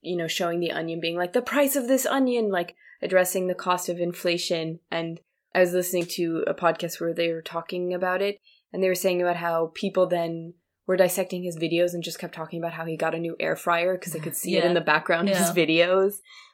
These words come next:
Speaker 1: But yeah, like, he's supposed to be, like, very, you know, he's a soft-spoken person. He's
Speaker 2: And I think if you're talking about alignment between East and West, definitely the E U and the West would welcome this guy more, because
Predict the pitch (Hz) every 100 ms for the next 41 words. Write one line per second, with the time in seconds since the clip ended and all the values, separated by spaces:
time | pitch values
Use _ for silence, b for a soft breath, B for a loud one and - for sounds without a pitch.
0 | - 240 240 196 185 202 208 196 190 196
1 | 175 165 170 160 160 160 170 170 - 180
2 | - - - 170 170 170 156 160 160 160
3 | - 165 143 151 156 156 165 147 165 160
4 | 156 - - - _ _ 226 214 202 208
5 | 202 202 202 190 202 196 190 180 180 -
6 | 196 208 214 202 175 - - 175 175 -
7 | 208 202 175 175 190 190 185 - - -
8 | _ 196 196 - 180 175 170 156 156 156
9 | - - - 180 170 170 165 156 156 151
10 | 147 - - 170 151 165 156 - 170 160
11 | 156 165 156 - 160 156 151 - 180 -
12 | 175 175 208 311 - _ _ _ _ -
13 | 185 185 165 160 160 156 - -